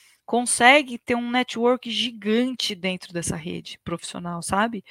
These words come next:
Porque lá você vai cons-, conseguir conhecer empresários, advogados, todas as profissões estão lá no LinkedIn. Como a gente falou lá atrás, tem público privado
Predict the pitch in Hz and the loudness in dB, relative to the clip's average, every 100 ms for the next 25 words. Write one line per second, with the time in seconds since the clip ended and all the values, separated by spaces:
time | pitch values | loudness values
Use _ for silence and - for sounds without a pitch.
0 | - - _ 349 - 254 196 180 196 269 | -20 -20 _ 2 4 2 2 4 8 8
1 | 330 247 - - - - 202 240 262 - | 8 2 -6 -20 -20 -8 -4 0 0 0
2 | 269 254 - 254 233 240 - 254 - 254 | -4 -4 -6 -8 -6 -8 -2 -2 -2 -4
3 | 247 - 196 247 269 247 240 226 226 - | -4 -8 -4 0 2 2 0 -2 -8 -12
4 | - _ _ _ 170 165 226 226 214 214 | -16 _ _ _ -12 -2 0 2 2 0
5 | - - 359 - 370 330 - 262 240 - | -4 0 2 4 2 2 -2 -4 -4 -4
6 | 254 285 320 269 - 269 277 247 240 208 | 0 0 -2 -6 -6 -4 0 0 0 -4
7 | 196 - 190 180 185 _ _ _ _ _ | -6 -8 -10 -10 -12 _ _ _ _ _
8 | _ _ 208 214 226 247 - 247 240 262 | _ _ -2 0 0 2 0 2 4 4
9 | 302 269 240 214 - 240 254 233 214 214 | 2 0 0 0 -4 -6 -4 -4 -6 -6
10 | - - 233 226 233 285 | -8 -4 -2 2 2 2